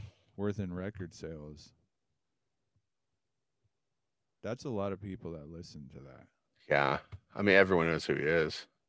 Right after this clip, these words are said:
Speaker 2: You know what? That probably doesn't even count all his stuff that he did with, uh, the Jackson Five, huh?
Speaker 1: No, that's solo artist.
Speaker 2: <laughs> They were a very successful group too, man.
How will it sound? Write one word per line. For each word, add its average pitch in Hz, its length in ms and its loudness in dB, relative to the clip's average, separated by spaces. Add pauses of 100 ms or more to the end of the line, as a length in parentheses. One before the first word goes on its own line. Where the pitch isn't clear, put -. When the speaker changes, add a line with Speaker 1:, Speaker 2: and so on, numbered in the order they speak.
(560)
Speaker 2:
You 117 100 6
know 127 120 10
what? 147 220 12 (380)
That 139 160 8
probably 143 240 10
doesn't 131 200 8
even 110 220 6
count 113 300 6
all 107 160 12
his 98 100 8
stuff 107 300 8
that 104 80 -2
he 95 80 4
did 101 180 8
with, 92 380 6
uh, 87 320 10
the 92 100 0
Jackson 90 380 6
Five, 98 340 10
huh? 90 240 2 (960)
Speaker 1:
No, 98 380 -4
that's 98 260 -8
solo 95 320 -4
artist. 80 480 -12 (1800)
Speaker 2:
<laughs> 247 300 -2
They 226 140 12
were 254 120 12
a 190 40 12
very 151 380 10
successful 135 480 6
group 110 280 6
too, 117 260 6
man. 92 360 0